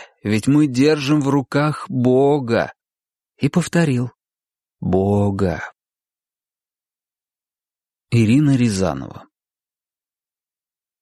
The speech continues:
Отец Александр говорил: «Нельзя застревать на грехе. Перед, после. Надо проходить сквозь».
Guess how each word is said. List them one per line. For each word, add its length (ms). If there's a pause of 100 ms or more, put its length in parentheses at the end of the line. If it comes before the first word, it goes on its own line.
(180)
Отец 420
Александр 600
говорил: 540 (480)
«Нельзя 640
застревать 760
на 120
грехе. 580 (300)
Перед, 680
после. 680 (360)
Надо 380
проходить 580
сквозь». 840